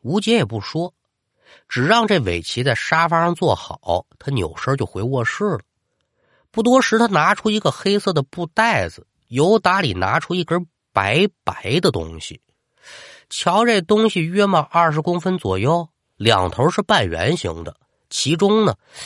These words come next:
有这么一端不知是插着呀，还是绑着这么一个丝线类的东西吧，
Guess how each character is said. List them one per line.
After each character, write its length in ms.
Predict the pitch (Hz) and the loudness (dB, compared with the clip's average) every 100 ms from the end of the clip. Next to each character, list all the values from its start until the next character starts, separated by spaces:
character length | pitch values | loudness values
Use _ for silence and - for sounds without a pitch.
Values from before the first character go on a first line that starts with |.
| - - - | -18 -18 -4
有 180 | 104 104 | -2 0
这 80 | |
么 100 | 175 | -2
一 160 | 190 185 | 0 -2
端 260 | 151 190 196 | 2 0 0
不 140 | 175 | -6
知 80 | 160 | -4
是 140 | 175 | -4
插 540 | - - - 190 185 185 | -6 -6 0 2 2 2
着 100 | 123 | 0
呀， 100 | 95 | 0
还 120 | - | 0
是 100 | 151 151 - | 0 0 -2
绑 240 | 95 85 - - | -4 -4 -10 -10
着 140 | 104 | -4
这 100 | 135 | 0
么 120 | 143 | 0
一 80 | 120 | 0
个 100 | 143 | -2
丝 380 | 120 - 185 208 | -4 -6 -4 -2
线 280 | - 226 151 | 2 2 2
类 160 | 95 | 0
的 120 | 90 82 | -4 -8
东 240 | 87 87 | -8 -8
西 120 | - | -12
吧， 160 | 80 | -16